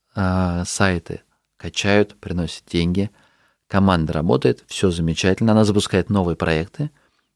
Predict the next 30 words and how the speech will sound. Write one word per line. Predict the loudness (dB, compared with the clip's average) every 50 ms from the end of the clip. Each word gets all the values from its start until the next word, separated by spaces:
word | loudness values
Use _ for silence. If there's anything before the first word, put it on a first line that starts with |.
| _ _
И | -6 0
в | 2
этом | 2 2 4 2 4
выпуске | 4 4 4 2 -2 -2 -2 0
мы | 0 2
проговорим | 2 2 2 4 4 4 4 2 -2 -6 -10 -12
и | 0 0 0
про | 2 4 4 4
инфосайты, | 2 2 -2 -8 -2 0 2 2 2 0 0 -6 -6 _ _ _ _ _ _ _
про | _ -2 0 0
дзен, | 0 2 0 2 2 0 -2 -4 _ _
про | -10 -10 -8
событийный | -6 -2 2 2 2 4 4 4 4 4 2
трафик, | 2 2 0 0 0 -2 -6 -8 _ _ _ _ _ _ _ _ _ _ _
про | -6 -4 -4
будущее | 0 2 2 2 2 2 0 0 -2 -2 -2
сайтов, | -2 -2 0 0 0 0 -4 -8 -12 -8 -6
наверное, | -4 -2 -2 -2 -2 -2 -4 -6 -6
так | -6 -8 -10 -10
сказать. | -12 -14 -14 -12 -12 -12 -16 _ _ _ _ _ _ _ _ _ _ _ _ _
И | _ -4 0
она | 2 4 4
расскажет | 4 4 2 2 0 0 2
про | 0 2 4
новое | 4 4 4 4 2
направление. | 2 0 0 0 0 0 0 0 0 0 0 -2 -2 -6 _ _ _ _
Интересная | -10 -8 -4 -2 0 0 0 0 -2 -4 -8 -8
фишечка. | -8 -6 -6 -4 -4 -4 -6 -4 -4 -6 -6 -6 _ _ _ _ _ _ _ _ _
Это | -18 -14 _ -2 -2 -2 -2 0
интернет-магазины | 0 2 2 4 2 2 4 4 2 2 0 -4 -2 0 0 0 0 0 0 0 -2 -2 -6